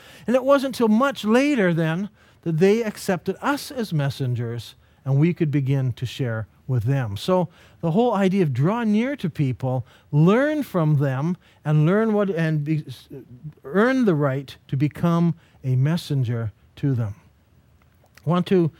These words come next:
just mention a few more things in closing, uh, the close of this lesson, and that is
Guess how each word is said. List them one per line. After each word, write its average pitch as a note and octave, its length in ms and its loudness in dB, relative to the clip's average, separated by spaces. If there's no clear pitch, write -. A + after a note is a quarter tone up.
just G#3 280 2
mention F#3+ 380 2
a D3+ 60 0
few A3 180 -2
more A3+ 180 2
things F3 320 0
in D3+ 120 2
closing, G#3+ 580 0
uh, C#3 200 -2
the C3 180 -6
close F3+ 240 -2
of D#3+ 100 0
this D3+ 180 -2
lesson, D3 440 -4
and F#3 180 4
that A#3 240 2
is A3 400 -2